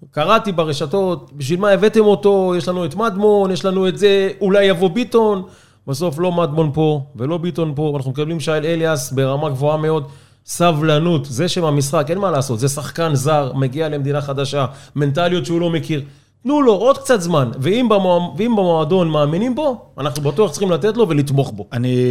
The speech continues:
Speaker 2: רוצה לסתור רגע את מה ששניכם אומרים. אה, אני חושב שההחמצה של סלמני נגד פוזנן, זה, זה לא החמצה של התאקלמות.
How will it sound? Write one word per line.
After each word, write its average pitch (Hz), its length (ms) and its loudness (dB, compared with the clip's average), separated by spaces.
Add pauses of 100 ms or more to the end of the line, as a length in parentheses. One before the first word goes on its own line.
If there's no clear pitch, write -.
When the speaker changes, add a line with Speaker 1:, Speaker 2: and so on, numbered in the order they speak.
(520)
Speaker 2:
רוצה 151 540 0
לסתור 147 560 0
רגע 127 220 0
את 113 120 -6
מה 127 140 -2
ששניכם 117 460 -4
אומרים. 143 520 0 (460)
אה, - 60 -6 (840)
אני 123 140 0
חושב 190 160 -2
שההחמצה 160 480 -2
של 147 160 -2
סלמני 123 540 -2
נגד 131 200 -2 (100)
פוזנן, 190 480 0 (800)
זה, 110 220 0 (280)
זה 117 120 -2
לא 170 60 4
החמצה 196 300 0
של 131 160 -2
התאקלמות. 101 540 -6